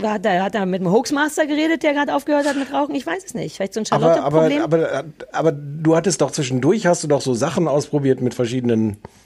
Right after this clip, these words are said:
Speaker 2: <laughs> mit verschiedenen elektronischen, äh, äh,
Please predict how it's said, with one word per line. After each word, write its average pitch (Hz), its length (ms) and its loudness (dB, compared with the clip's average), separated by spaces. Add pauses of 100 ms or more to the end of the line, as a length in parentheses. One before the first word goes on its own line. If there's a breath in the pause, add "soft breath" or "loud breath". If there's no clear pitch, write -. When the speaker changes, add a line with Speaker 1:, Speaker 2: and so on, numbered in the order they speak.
(680 loud breath)
Speaker 2:
<laughs> - 1500 -4
mit 147 120 -2
verschiedenen 151 480 4
elektronischen, 143 880 2
äh, 135 500 4
äh, 127 40 0